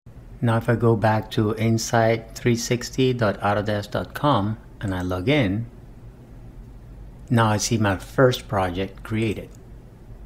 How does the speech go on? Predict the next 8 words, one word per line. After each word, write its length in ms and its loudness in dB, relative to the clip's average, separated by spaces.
If 60 -10
I 60 -4
click 320 -6
in 160 4
there, 320 2
there 140 2
it 60 4
is. 280 4